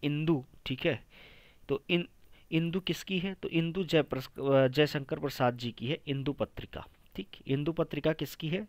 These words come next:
जयशंकर प्रसाद की है। बाकी सूर्यकांत त्रिपाठी निराला के द्वारा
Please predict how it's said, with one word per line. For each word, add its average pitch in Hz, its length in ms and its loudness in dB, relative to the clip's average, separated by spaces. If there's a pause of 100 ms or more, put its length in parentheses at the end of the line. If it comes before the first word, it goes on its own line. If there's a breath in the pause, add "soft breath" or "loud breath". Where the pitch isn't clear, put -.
जयशंकर 139 440 -2
प्रसाद 135 380 -4
की 156 200 -6
है। 190 120 -6 (460 loud breath)
बाकी 135 380 6 (360 loud breath)
सूर्यकांत 151 540 0
त्रिपाठी 139 440 -2
निराला 127 400 2
के 143 160 -2
द्वारा 135 300 0